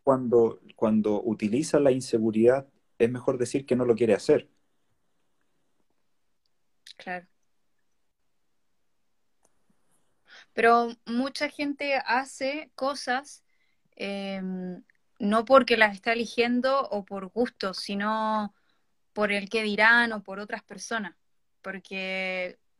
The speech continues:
Speaker 2: como dijiste antes, la familia está primero, o como que es más importante lo que está afuera, o sea, eso es como lo que nos enseñaron, que lo que ocurre contigo internamente.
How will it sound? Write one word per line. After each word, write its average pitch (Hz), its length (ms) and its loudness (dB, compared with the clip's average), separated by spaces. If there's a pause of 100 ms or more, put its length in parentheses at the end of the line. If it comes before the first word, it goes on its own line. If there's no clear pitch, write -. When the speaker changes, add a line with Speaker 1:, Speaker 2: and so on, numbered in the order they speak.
(600)
Speaker 2:
como 196 400 -6
dijiste 226 440 -4
antes, 233 420 0
la 208 120 -2
familia 208 380 -6
está 196 200 -8
primero, 220 540 -4
o 214 260 -2
como 226 180 -6
que 233 100 0
es 240 100 0
más 262 160 4
importante 247 560 -4
lo 226 120 -8
que 190 80 -18
está - 180 -2
afuera, 233 580 -2 (680)
o - 40 -18
sea, 190 200 -2
eso 208 220 -6
es 202 240 -6
como 214 240 -12
lo 196 160 -6
que 190 80 -12
nos 196 120 -6
enseñaron, 208 540 -2 (440)
que 220 300 6
lo 208 180 -4
que 214 100 -6
ocurre 233 400 -2
contigo 233 380 -8
internamente. 202 720 -10